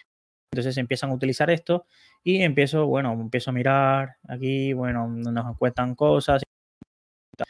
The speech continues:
pero realmente, ¿cuáles son las cosas que ya yo miro para, mm, descartar? Pues ya, ya veo que es un broker de Forex y empiezo a, a ver,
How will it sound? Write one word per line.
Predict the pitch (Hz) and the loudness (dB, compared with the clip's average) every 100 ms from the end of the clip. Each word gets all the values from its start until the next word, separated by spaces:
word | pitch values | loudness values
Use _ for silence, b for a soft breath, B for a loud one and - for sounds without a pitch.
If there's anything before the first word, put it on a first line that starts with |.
| b b - | b b 0
pero | 131 156 180 _ - | 2 4 0 _ -6
realmente, | 131 139 156 156 | 2 2 2 0
¿cuáles | 151 147 | 4 2
son | 156 151 | 2 -2
las | |
cosas | - 151 160 | 0 -2 -2
que | - 135 | 0 4
ya | 139 | 4
yo | 143 | 4
miro | 139 143 165 | 2 2 2
para, | 135 139 165 - _ | 2 2 0 -4 _
mm, | 143 120 | -8 -2
descartar? | 120 - - 120 120 123 117 - | -2 -4 -6 -4 2 2 2 -4
Pues | 120 | 0
ya, | 127 131 | 2 2
ya | 127 | 2
veo | 135 135 | 4 4
que | 127 | 4
es | 127 | 0
un | 123 | 0
broker | 127 127 | 2 2
de | 135 139 | 2 2
Forex | 170 165 160 160 160 160 - b b b b b - | 4 6 6 4 2 0 -14 b b b b b -4
y | 139 156 | 0 2
empiezo | 135 131 - | 2 0 2
a, | 143 139 | 2 2
a | 139 | 0
ver, | 135 143 160 | 2 2 2